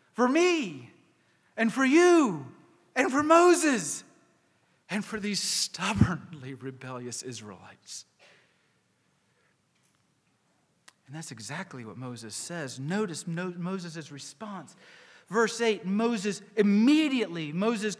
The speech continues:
quickly, Moses instinctively, Moses, Moses reflexively dropped to the earth.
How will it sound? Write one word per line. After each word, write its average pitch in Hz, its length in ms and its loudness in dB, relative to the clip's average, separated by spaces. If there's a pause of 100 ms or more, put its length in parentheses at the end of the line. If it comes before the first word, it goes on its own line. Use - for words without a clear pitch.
quickly, 220 600 -4 (240)
Moses 247 480 4
instinctively, 220 1120 0 (200)
Moses, 262 600 4 (400)
Moses 254 520 2
reflexively 226 1160 0 (160)
dropped 175 960 -2 (2000)
to 196 140 -2
the 175 180 0
earth. - 500 -4